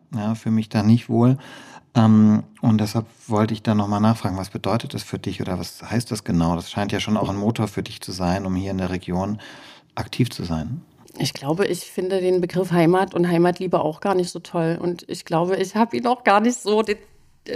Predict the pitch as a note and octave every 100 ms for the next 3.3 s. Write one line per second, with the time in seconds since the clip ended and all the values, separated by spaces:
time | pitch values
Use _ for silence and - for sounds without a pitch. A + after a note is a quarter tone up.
0 | - F#3+ G#3 G#3 - F#3 - G#3 - -
1 | G3 G3 G3 - E3 F#3+ F#3 F3 B3 -
2 | F3 F3 F3 F3+ F#3 F#3+ F#3 F#3 F#3+ G3
3 | F#3+ F#3 F#3+